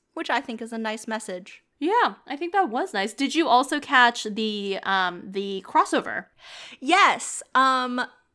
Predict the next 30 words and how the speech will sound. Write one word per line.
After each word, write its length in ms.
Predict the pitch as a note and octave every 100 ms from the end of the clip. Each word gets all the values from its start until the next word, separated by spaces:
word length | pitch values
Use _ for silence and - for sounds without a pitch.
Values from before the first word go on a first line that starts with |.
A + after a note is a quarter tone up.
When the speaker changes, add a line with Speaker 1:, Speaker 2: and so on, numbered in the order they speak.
| _
Speaker 1:
I 80 | A#3+
must 300 | B3+ F4 -
say, 280 | A3+ F3 E3
the 100 | E3+
Netflix 560 | E3+ F#3 C#4 B3+ B3
movies 640 | F3 E3+ D#3+ D#3 D3 D3 -
really 240 | F3+ F3+
have 120 | G3 F3
a 20 |
lot 160 | E3 D3+
to 80 |
say 320 | D#3 - D3 D3+
about 260 | D3+ D3
evil 220 | D#3+ D#3
cousins. 680 | C#3+ A#2+ - - - C4 C#4 - _ -
Speaker 2:
And 140 | D4
then 160 | E4+ D#4+
reforming 600 | E4 - D4+ E4 D#4 A3
them. 380 | F3+ F#2 - A3+
They 140 | C#4+
always, 300 | C#4 D4 E4
they 140 | B3 C#4+
just 220 | D#4 E4
get 140 | D4+
reformed 400 | C4+ C#4 - C#4+
in 80 | B3+
the 80 | G#3+
third 280 | - B3 B3
Speaker 1:
<laughs> 100 | C4+
Speaker 2:
film. 300 | G#3+ F3+